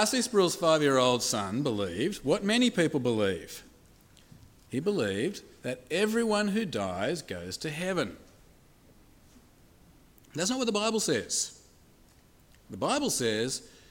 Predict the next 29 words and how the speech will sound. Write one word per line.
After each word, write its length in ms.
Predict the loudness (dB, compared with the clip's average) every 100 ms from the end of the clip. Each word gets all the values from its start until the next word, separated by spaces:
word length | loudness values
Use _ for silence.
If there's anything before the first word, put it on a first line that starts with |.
| -14
sadly, 560 | -10 -8 -8 -6 -6 -8 -18 -20 -20 -20 -20 -16 -8
that 120 | -6
some 300 | -4 -4 -4
people 260 | -6 -8 -4
will 140 | -4
not 360 | -2 -2 -4 -2
go 200 | -2 -2
to 80 |
heaven. 260 | -4 -6 -8 -14 -20 _ _ _ _ _ _ _ _ -16 -6
On 80 |
your 100 | -2
outline 300 | -2 0 -2
there, 80 | 0
you 80 | -2
can 80 | -2
see 140 | -2
the 60 | -4
first 300 | -2 -2 -2
verse 180 | -4 -2
from 100 | -4
the 60 |
Bible, 260 | -4 -6 -6
way 180 | -6 -6
up 120 | -4
in 80 | -6
the 40 |
top 240 | -8 -10 -6
left 400 | -6 -8 -16 -12
there. 280 | -10 -10